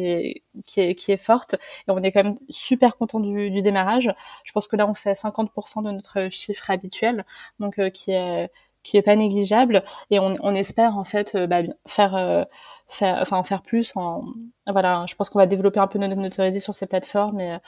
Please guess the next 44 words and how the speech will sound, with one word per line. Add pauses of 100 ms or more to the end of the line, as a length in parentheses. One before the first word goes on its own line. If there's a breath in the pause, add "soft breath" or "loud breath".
(380 loud breath)
et
faire
connaître
à,
à
tous
en
fait,
euh,
bah,
le
fait
qu'on
fasse
du,
du
takeaway
et
du,
euh, (600 loud breath)
et,
et
du
delivery.
Donc
là,
c'est
vraiment
notre
axe (540 soft breath)
de, (220)
voilà,
de, (400)
de
développement,
euh,
sur
les
prochaines
semaines,
quoi.
C'est
vraiment
de,